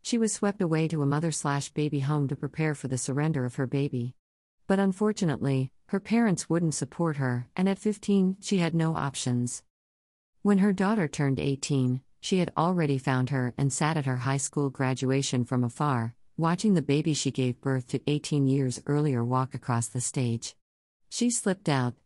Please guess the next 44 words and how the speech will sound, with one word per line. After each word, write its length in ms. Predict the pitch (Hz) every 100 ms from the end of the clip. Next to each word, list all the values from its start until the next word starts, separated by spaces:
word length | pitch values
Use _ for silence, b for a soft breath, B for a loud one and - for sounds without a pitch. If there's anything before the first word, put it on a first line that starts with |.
| _ 170
never 240 | 175 208
to 80 | 185
be 160 | 175
noticed 380 | 151 143 135 -
by 160 | 135 127
anyone. 560 | 131 139 127 120 123 - _ _ _ _ _
Not 280 | 196 196 220
long 260 | 175 151 143
after, 520 | 127 127 135 127 127 _
she 200 | - 214
pursued 500 | 214 226 - 226 190
reuniting 600 | 156 151 151 139 139 135 135
in 80 |
a 80 | 127
relationship 720 | 131 135 147 - 135 - 127
with 100 | 135
her 120 | 135 123
daughter, 500 | 131 127 123 123 - -
and 140 | 185
she 140 | 226
had 180 | 196 202
an 100 | 190
existing 540 | 165 - 175 175 139 131
one 160 | 127
until 260 | 139 151 131
her 140 | 139
dying 340 | 127 127 123 120
days. 400 | 120 117 117 - _ _ _ _ _
On 140 | 202 196
her 140 | 196
deathbed, 580 | 185 226 - 147 127 - - _
she 200 | - 185
still 320 | - 220 226
wept 240 | 185 165
tears 360 | - 160 139 123
from 180 | - 143
the 60 |
loss 300 | 139 135 143
of 80 | 139
her 140 | 131 127
daughter. 480 | 135 127 120 123 - _ _ _ _ _ _ _
Even 260 | 202 202 185
in 80 |
the 80 | 156